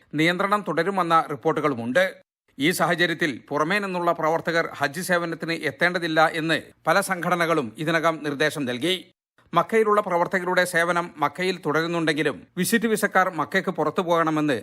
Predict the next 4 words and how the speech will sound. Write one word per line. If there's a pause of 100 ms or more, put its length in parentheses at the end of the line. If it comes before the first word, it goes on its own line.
ആഭ്യന്തര
മന്ത്രാലയം
നിർദ്ദേശിച്ചിട്ടുണ്ട്. (420)
ഇത്